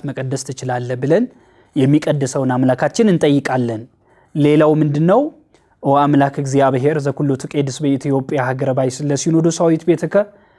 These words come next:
ምስትግቦ አኩሉ አልባስ ምንተኑ መያ መዘብራ እይገፈታ ጸላይ ነፋስ። ይቺ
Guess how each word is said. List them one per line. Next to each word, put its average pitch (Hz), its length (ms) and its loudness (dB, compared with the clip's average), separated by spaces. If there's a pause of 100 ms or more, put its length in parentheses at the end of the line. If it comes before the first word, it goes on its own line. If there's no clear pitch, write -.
(280)
ምስትግቦ 151 440 0
አኩሉ 147 380 0
አልባስ 135 460 0
ምንተኑ 156 440 -2
መያ 143 300 2
መዘብራ 139 440 -2 (200)
እይገፈታ 156 540 -2 (120)
ጸላይ 139 340 -2
ነፋስ። 135 340 -4 (640)
ይቺ 226 280 2